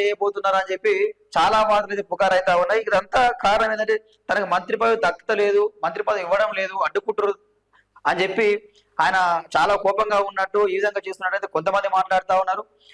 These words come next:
అదేవిధంగా బీజేపీ పార్టీలో చూసుకుంటే, ఆ, ఈటల రాజేందర్ గారు ఆయన కూడా కొత్త పార్టీ పెట్టబోతున్నారు అని చెప్పి ఇప్పటికే ఇది బీజేఎస్ భారత, ఆ, జనతా సమితి అని చెప్పి ఆయన పార్టీ పెట్టబోతున్నారు అని చెప్పి అదొక ప్రచారం సాగుతా ఉంది.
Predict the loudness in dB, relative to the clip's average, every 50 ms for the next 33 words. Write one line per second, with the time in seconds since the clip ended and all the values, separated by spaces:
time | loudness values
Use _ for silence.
0 | -10 _ 0 2 2 2 2 2 0 0 0 0 0 2 2 0 0 0 0 0
1 | 0 0 0 0 0 0 -2 -4 -6 -8 -2 0 0 0 0 -2 -6 -14 _ _
2 | _ _ _ _ _ _ _ _ _ _ 0 2 2 2 2 2 2 2 4 4
3 | 2 2 2 0 -2 0 0 0 2 4 4 2 2 -2 -4 -2 0 0 0 0
4 | 0 -2 -2 -2 -2 -2 -4 -4 -2 0 0 0 0 -2 -4 -2 -2 0 0 0
5 | 0 -2 0 -2 0 0 0 0 -2 -4 _ _ _ _ _ _ _ -2 0 2
6 | 0 0 0 0 -2 -2 -2 -2 -2 -2 2 2 2 2 2 2 0 0 -2 -2
7 | -2 -4 -6 -10 _ -6 -4 0 2 2 4 4 2 0 -2 -6 -14 _ _ _
8 | 0 2 2 4 2 2 0 0 0 2 2 2 2 0 -2 _ _ _ -6 -2
9 | -2 0 0 0 0 0 2 2 0 -2 -4 -6 -12 -12 -4 -2 -2 0 2 2
10 | 2 2 2 0 0 0 0 0 0 -2 -6 -4 -4 -4 -4 -4 -6 -12 -20 _
11 | _ _ _ _ _ _ -4 -2 -2 -2 0 2 2 2 2 0 -2 -2 -2 -2
12 | -4 -4 -6 -4 -4 -2 0 0 -2 -2 -4 -6 -4 -2 -2 0 0 -2 -2 -2
13 | 0 0 2 0 0 0 0 0 0 0 -2 -2 -2 -2 -2 -2 0 0 0 -2
14 | -6 -12